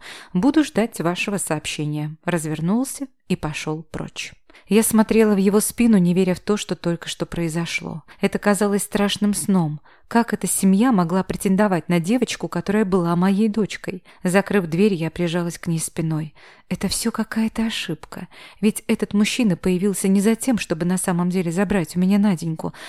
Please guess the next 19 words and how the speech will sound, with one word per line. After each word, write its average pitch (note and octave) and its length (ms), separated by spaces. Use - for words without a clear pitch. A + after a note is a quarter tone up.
Она F3+ 200
моя, F3+ 600
по G3 80
закону. F3+ 600
Я F3+ 180
её F3 160
настоящая E3+ 800
мама, E3+ 480
и F#3+ 80
она F#3+ 220
меня F3+ 300
обожает. F#3+ 720
Это A#3+ 180
я G3+ 320
пою E3+ 320
ей F#3 140
песенки F3+ 580
каждую D#3+ 500
ночь, D#3+ 380